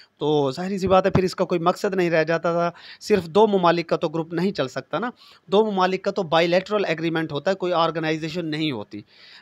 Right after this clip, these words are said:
ल-, कम अज़ कम तीन ममालिक होना ज़रूरी होती हैं किसी ऑर्गेनाइजेशन के लिए, लिहाजा इसको एंड होना ही था। अच्छा, रेज़ा शाह पहलवी जो थे, अ, उनकी गवर्नमेंट ख़त्म हुई नाइनटीन सेवेंटी नाइन में इस्लामी इनकलाब के बाद। उसके बाद कौन शख्स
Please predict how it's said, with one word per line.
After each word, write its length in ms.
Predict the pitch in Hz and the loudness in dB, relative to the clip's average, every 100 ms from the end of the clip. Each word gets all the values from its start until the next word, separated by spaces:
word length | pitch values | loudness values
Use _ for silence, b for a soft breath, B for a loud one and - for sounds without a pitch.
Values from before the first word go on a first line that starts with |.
| B | B
ल-, 160 | 196 175 - | -10 -10 -2
कम 140 | 208 233 | 2 2
अज़ 140 | 233 | 2
कम 160 | 226 202 | -2 -2
तीन 280 | 214 233 | -4 -2
ममालिक 400 | 214 185 165 165 | 0 2 2 0
होना 220 | - 156 165 | -2 -2 -2
ज़रूरी 360 | 151 160 160 | -2 -2 -2
होती 240 | 147 - 190 | -6 -4 -6
हैं 80 | 185 | -6
किसी 180 | 165 151 | -4 -2
ऑर्गेनाइजेशन 640 | 139 135 131 131 135 165 | -2 -2 -6 -6 -8 -6
के 100 | 185 | -4
लिए, 100 | 190 | -2
लिहाजा 360 | 196 190 190 196 | 0 2 2 0
इसको 320 | 196 202 190 B B B | 0 -2 -2 B B B
एंड 180 | 202 196 | 2 4
होना 300 | 165 180 180 | 4 4 4
ही 140 | 156 | 0
था। 280 | - 113 - B B B B | -4 -6 -6 B B B B
अच्छा, 320 | - 190 135 b b b | 4 4 4 b b b
रेज़ा 280 | 175 196 240 | 2 4 4
शाह 180 | 233 233 | 2 2
पहलवी 420 | 208 180 196 220 | 2 2 2 2
जो 140 | 208 | 2
थे, 240 | 202 196 202 | 2 2 0
अ, 580 | 196 _ _ 175 175 185 | -4 _ _ 4 4 4
उनकी 260 | 208 214 220 | 2 0 2
गवर्नमेंट 360 | 196 190 196 | 4 4 0
ख़त्म 240 | 185 190 240 | -2 0 2
हुई 180 | 190 | 2
नाइनटीन 400 | 175 165 165 185 | 2 2 0 -2
सेवेंटी 380 | 180 175 170 170 | 0 0 0 0
नाइन 220 | 160 156 | 0 0
में 100 | 170 | 0
इस्लामी 360 | 170 170 165 180 | -2 0 2 2
इनकलाब 340 | 185 160 147 | 2 2 2
के 100 | 151 | 2
बाद। 220 | 151 151 151 B B B | 2 2 0 B B B
उसके 240 | 226 - | -2 2
बाद 220 | 214 208 208 | 4 4 4
कौन 320 | 233 240 254 | 2 2 2
शख्स 300 | - 196 | 2 2